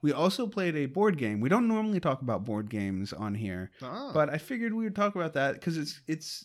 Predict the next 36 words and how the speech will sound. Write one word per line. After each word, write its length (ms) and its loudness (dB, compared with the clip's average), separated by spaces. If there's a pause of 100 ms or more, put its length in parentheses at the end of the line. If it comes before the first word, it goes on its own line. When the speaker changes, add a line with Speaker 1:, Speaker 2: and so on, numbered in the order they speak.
(120)
Speaker 1:
similar 840 0
in, 360 0
like, 220 -2
Civ 300 -2
strategy-esque. 1120 -2 (240)
Speaker 2:
It's 220 -8
that 280 -4
four 260 -2
X 360 -6
kind 160 -4
Speaker 1:
The 60 0
Speaker 2:
of 60 -4
thing. 120 -10
Speaker 1:
four 140 6
X 260 2
strategy. 720 0
Uh, 280 -2 (340)
it 40 -2
was 120 2
a 40 0
game 200 2
called 260 -2
Scythe. 600 -2 (240)
Speaker 2:
Mm-hmm. 340 -8
Speaker 1:
Uh, 400 4
it 60 -2
was 180 0
a 80 -4
Kickstarter 720 -2
game 720 2
that 220 -4
came 260 0
out, 140 0
I 60 0
think. 360 -6
It 80 -2